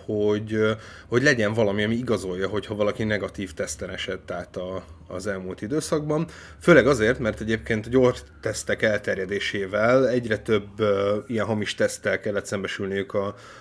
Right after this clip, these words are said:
a különböző tagországok határőreinek, mert egy csomó helyen most, most is megkövetelik ezeket a teszteket ahhoz, hogy egyetem beutazni be lehessen. A vakcina kérdés az azért érdekes kifejezetten a magyaroknak, mert az a terv, ami az Európai Bizottságból kikerült,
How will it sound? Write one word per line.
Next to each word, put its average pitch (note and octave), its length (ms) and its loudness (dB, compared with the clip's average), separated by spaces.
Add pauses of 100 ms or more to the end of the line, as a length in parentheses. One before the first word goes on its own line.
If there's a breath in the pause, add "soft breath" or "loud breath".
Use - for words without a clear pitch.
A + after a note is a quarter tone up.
(100)
a A2 80 -10
különböző G2 420 -2
tagországok G2 640 -2
határőreinek, A#2+ 760 0
mert G2 220 -6
egy F#2+ 80 -10
csomó G#2+ 240 -4
helyen G2 180 -4
most, G#2 340 -6
most A2 200 -4
is G#2 100 -8
megkövetelik F#2+ 540 -8
ezeket G2 240 -8 (120)
a F#2+ 140 -6
teszteket G#2 440 -6
ahhoz, G2+ 160 -6
hogy G#2+ 100 -4
egyetem G2+ 360 -8
beutazni G2+ 500 -2
be E2+ 120 -10
lehessen. D#2+ 500 -12 (1080 loud breath)
A - 100 -10
vakcina B2 480 2
kérdés C#3 540 -2
az G2 100 -8
azért C#3+ 360 0
érdekes G2+ 360 -4
kifejezetten G2 520 -6
a - 20 -12
magyaroknak, D3 580 -4 (220 loud breath)
mert G2+ 220 -6
az D#3+ 140 4
a B2 120 -4
terv, G#2 320 4
ami F#2+ 180 -6
az F#2 100 -6
Európai G2 340 -4
Bizottságból F#2+ 540 -8
kikerült, F3+ 520 2